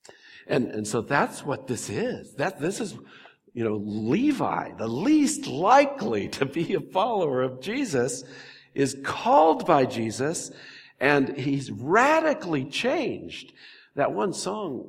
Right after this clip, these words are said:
we, uh, sang is really awesome, too. Um,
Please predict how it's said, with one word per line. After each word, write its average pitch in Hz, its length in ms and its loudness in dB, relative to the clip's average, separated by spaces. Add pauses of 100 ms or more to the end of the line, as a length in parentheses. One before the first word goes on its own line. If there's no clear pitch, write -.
we, 95 380 -8
uh, 76 400 -12
sang 90 380 -8
is 85 160 -16
really 90 220 -8
awesome, 90 380 -6
too. 107 360 -8 (480)
Um, 80 400 -10